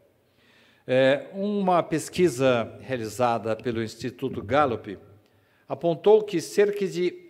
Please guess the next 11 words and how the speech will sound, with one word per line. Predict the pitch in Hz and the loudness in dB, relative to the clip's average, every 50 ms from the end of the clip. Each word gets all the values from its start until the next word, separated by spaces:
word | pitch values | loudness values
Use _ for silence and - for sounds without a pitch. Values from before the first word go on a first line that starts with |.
| - | 0
oito | - 208 226 247 262 247 247 - 226 214 | 6 8 10 10 8 6 0 -4 -4 0
milhões | 190 185 165 139 143 151 160 165 165 165 165 156 147 135 120 113 | 0 2 2 2 4 4 4 4 2 2 0 -2 -2 -4 -6 -6
de | 107 113 127 131 127 127 123 120 107 | -6 -4 -2 0 0 0 0 -2 -2
norte-americanos | 104 123 127 123 117 120 - 120 113 110 107 104 101 - 156 160 151 127 110 - - - - - - - - - _ - _ _ _ _ _ _ _ _ _ _ _ _ _ _ _ _ _ | 0 2 2 2 2 0 -2 -2 -2 -2 -2 -4 -2 0 2 2 2 2 -2 -6 -8 -14 -18 -20 -20 -20 -20 -20 _ -20 _ _ _ _ _ _ _ _ _ _ _ _ _ _ _ _ _
já | - 110 113 151 165 | -4 4 6 6 6
passaram | 165 170 160 - - 160 160 160 160 165 156 | 6 4 2 2 4 4 4 6 4 2 0
pela | - 165 160 151 | 0 0 0 0
experiência | 151 147 - - - 156 143 127 135 139 143 139 - 151 | 0 -4 -4 -2 2 2 4 4 2 0 -2 -4 -8 -10
de | 135 | -12
quase | 127 - 139 127 123 117 113 127 | -6 0 2 2 2 2 0 -2
morte. | 117 107 98 92 - - - - - | -2 0 -2 -2 -4 -10 -20 -20 -20